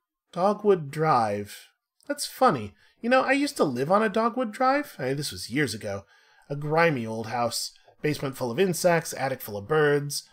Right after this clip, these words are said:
I had a few roommates. We all worked at the university.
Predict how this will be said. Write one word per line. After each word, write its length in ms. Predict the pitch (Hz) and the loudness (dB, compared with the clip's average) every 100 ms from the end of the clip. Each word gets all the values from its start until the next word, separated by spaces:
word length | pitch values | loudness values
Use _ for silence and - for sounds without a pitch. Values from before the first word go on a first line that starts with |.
| _ _ - | _ _ -6
I 60 | 240 | -2
had 100 | 254 | -2
a 40 | |
few 200 | 240 233 | 0 2
roommates. 680 | 180 185 151 104 98 - - | 4 4 2 -2 -6 -8 -6
We 140 | 156 | 0
all 160 | 170 175 | 4 6
worked 220 | 165 165 | 6 2
at 60 | - | -6
the 80 | 160 | -4
university. 680 | 147 135 139 - 95 92 | -2 0 0 0 -8 -14